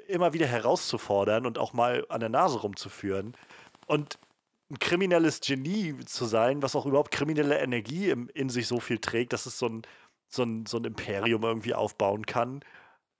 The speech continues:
Und, naja, dazu halt auch irgendwo ein bisschen mehr, weiß, weiß ich nicht, ruchloser zu sein, skrupelloser zu sein.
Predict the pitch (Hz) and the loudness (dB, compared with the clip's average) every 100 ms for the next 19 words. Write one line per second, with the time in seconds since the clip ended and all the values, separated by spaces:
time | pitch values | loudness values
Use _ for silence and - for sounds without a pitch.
0 | _ _ - 170 165 - _ _ _ _ | _ _ -2 0 0 -10 _ _ _ _
1 | 151 196 170 139 - 143 - 185 170 160 | 2 4 4 2 0 0 2 2 4 2
2 | 151 87 _ _ _ - 190 175 156 170 | 0 -4 _ _ _ 2 4 4 4 4
3 | 170 160 160 160 - 165 156 160 _ _ | 4 4 -2 -2 -2 -4 -4 -10 _ _
4 | _ 139 151 151 151 151 - 151 147 170 | _ -2 4 6 4 2 -4 -4 0 -2
5 | 156 123 - - _ - _ 113 190 214 | 0 -4 -6 -18 _ -20 _ -4 -2 0
6 | 165 160 120 120 - 113 110 104 - - | 2 2 4 2 0 -2 0 0 -2 -6
7 | 202 214 151 117 110 - 110 104 95 92 | -2 4 4 4 2 0 -2 0 0 -2